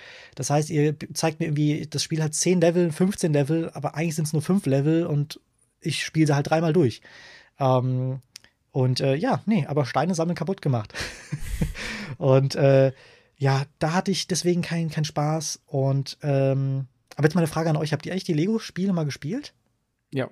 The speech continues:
Speaker 1: Irgendwas?
Speaker 2: Auch die
Speaker 1: Okay.
Speaker 2: Star Wars, Star Wars-Dinger, ja. Und Indiana Jones. Lego Indiana Jones hatte ich auf der P S P damals. Das weiß ich noch. Ähm,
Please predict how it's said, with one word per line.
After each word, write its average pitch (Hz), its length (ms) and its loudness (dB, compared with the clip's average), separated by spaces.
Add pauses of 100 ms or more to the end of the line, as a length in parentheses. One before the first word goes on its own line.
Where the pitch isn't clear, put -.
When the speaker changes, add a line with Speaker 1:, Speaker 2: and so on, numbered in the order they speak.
(120)
Speaker 1:
Irgendwas? 185 520 -4
Speaker 2:
Auch - 160 -10
die - 100 -6
Speaker 1:
Okay. 151 120 -2
Speaker 2:
Star 139 200 2
Wars, 131 380 -4
Star 131 200 -4
Wars-Dinger, 127 500 -10 (140)
ja. 139 120 -14 (580)
Und 180 200 2
Indiana 160 340 2
Jones. 139 600 -4 (140)
Lego 143 180 -6
Indiana 131 260 -6
Jones 123 340 -10
hatte 123 100 -10
ich - 60 -8
auf - 80 -14
der 127 100 -6
P 127 220 -4
S 123 160 -6
P 143 240 -4
damals. 110 720 -8 (120)
Das - 200 -16
weiß 123 220 -8
ich - 100 -14
noch. 123 320 -10 (140)
Ähm, 120 460 -4